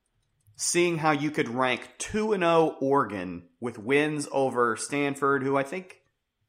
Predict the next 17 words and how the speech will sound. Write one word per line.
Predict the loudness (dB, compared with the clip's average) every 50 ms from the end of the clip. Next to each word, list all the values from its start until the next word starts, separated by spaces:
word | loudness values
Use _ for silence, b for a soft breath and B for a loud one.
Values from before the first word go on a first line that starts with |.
| _ -4
is | -4 -4 -2
gonna | -2 -2 -2
be | -2 -2 -2 -6 -8 -12 -20 _ _ _ _ _
good | -2 2 4 4 4 2
this | -2 -4 -4 -4 -4
year, | -2 -2 -2 -2 -4 -6 -10 -10
certainly | -4 0 0 0 0 0 -2
better | 0 0 0 0
than | -2 0
last | 0 2 2 0 -2 -4 -6
year. | -4 -4 -4 -4 -6 b b b b b b b b b _ _ _ _ -20 _ -16 -14 -6
Probably | 0 2 2 2 2 2
not, | 0 0 2 0
like, | 0 -2 -4
some | -4 -6 -6 -6 -6
great | -6 -4 -4 -4 -4 -6 -10
team. | -10 -8 -6 -6 -6 -6 -8 -10